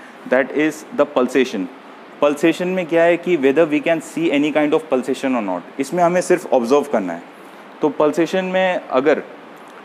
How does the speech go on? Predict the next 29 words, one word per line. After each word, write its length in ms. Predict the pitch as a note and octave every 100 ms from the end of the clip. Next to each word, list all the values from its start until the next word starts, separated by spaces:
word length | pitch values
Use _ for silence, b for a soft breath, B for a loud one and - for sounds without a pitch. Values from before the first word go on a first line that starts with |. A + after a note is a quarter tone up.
| -
अ, 280 | B2 B2+ C3 - - B2+ A2 -
अ, 200 | C3 C3
any 340 | C3 C3 D3+ D3+
of 80 | C3
the 100 | D#3
pulsation 360 | C#3 C3+ C3 D3
is 80 | D3 C#3+ B2+
present, 300 | A#2 B2 G#2 - - -
like, 260 | A2 A#2+ -
अगर 360 | - A2+ B2
यहाँ 320 | A#2+ A#2 A#2+ A#2+
पे 280 | B2+ B2 A#2 - - -
इनको 220 | A#2 C3
कोई 140 | B2+ C3+
पल्सेशन 460 | B2 A#2+ B2 C3
मिल 220 | B2+ A#2
रहा 120 | A2+ A#2+
है 60 |
ऐसा 180 | A2 A#2+
कुछ, 240 | A2 A2
अ, 60 | - - - - - - - A#2 A#2 G#2+ -
तो, 300 | A#2+ A#2+ A2+ - -
अ, 160 | A2
that 220 | G#2+ A2+ A#2+ C3+
can 160 | C3+
be 180 | C#3 C#3+
a 0 | C#3
case 180 | C3
of 80 | C#3+